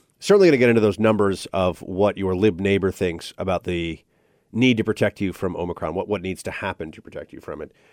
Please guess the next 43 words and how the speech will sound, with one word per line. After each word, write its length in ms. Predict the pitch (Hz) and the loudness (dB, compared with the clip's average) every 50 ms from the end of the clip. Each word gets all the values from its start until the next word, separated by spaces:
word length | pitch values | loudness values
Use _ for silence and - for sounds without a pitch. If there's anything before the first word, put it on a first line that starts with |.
| _ _ _ _ - | _ _ _ _ -12
uh, 340 | - 82 78 78 76 73 - | -10 -8 -6 -6 -6 -8 -8
and 100 | - 98 | -8 -8
the 40 | 104 | -6
crazy 360 | - - 170 175 147 131 147 | -2 2 2 2 4 2 0
things 280 | - - 185 156 120 92 | 0 0 0 0 0 0
they're 100 | 107 107 | 0 0
willing 240 | 104 104 101 101 92 | 2 2 0 -2 -4
to 80 | 98 | -6
do. 240 | 87 104 107 90 73 | -4 -2 -2 -2 -2
It's 160 | 71 - _ _ _ _ - | -6 -10 _ _ _ _ -10
pretty, 480 | - - 143 117 107 95 82 - _ _ _ _ _ _ _ _ _ _ | -2 0 2 2 2 0 -2 -6 _ _ _ _ _ _ _ _ _ _
pretty 160 | - 156 143 - | -2 0 0 0
stunning, 340 | - - 131 113 90 73 | 2 2 2 2 2 0
pretty 160 | - - 87 85 | -6 -8 -10 -8
terrifying. 560 | - 98 90 90 78 - 85 65 64 65 - _ _ _ _ _ _ _ _ _ _ _ _ _ _ - | -4 -4 -4 -4 -4 -6 -8 -10 -10 -12 -18 _ _ _ _ _ _ _ _ _ _ _ _ _ _ -2
As 140 | - 139 | 2 2
if 100 | 147 147 | 2 2
finding 300 | - 196 208 233 240 233 | 4 4 6 6 6 4
a 60 | 214 160 | 4 4
job 320 | 113 156 151 156 151 135 | 4 6 6 6 6 6
in 80 | 143 135 | 4 4
this 180 | 135 - - | 4 2 0
crazy 380 | - - - 151 156 147 139 156 | -2 2 4 6 6 6 6 4
economy 400 | 143 - 135 123 123 123 120 113 | 4 4 2 2 2 4 4 2
isn't 180 | 113 131 127 | 2 2 0
frustrating 400 | - 131 117 - - 123 110 104 | 2 2 2 2 2 0 0 0
enough, 340 | 101 104 113 110 95 - - | 2 2 2 2 0 0 -2
now 280 | 113 120 131 151 170 175 | 0 2 4 4 4 6
there 100 | 180 175 | 6 6
are 60 | 170 | 6
reports 400 | 160 - - 147 135 127 120 - | 4 4 4 4 4 4 4 0
of 80 | 123 113 | -2 -2
at 60 | 117 | 0
least 240 | 113 113 - - - | -2 -2 -2 -2 0
thirty-six 520 | 156 156 160 170 175 - - 170 - - | 2 2 2 2 0 0 -2 -6 -6 -8
thousand 540 | - - 147 127 120 123 127 123 117 123 113 | -4 0 2 4 4 4 4 4 2 0 -2
fake 360 | - - - 127 123 117 - | -2 0 2 2 2 2 2
job 300 | - 117 117 120 123 107 | 2 2 4 4 4 2
listings 340 | 98 95 - - 95 90 78 | 2 -2 -4 -6 -8 -10 -8
in 60 | 87 | -8
the 60 | 95 92 | -6 -4
U 220 | 92 98 107 113 | 0 2 2 4
S 240 | 107 95 90 - | 2 2 0 -4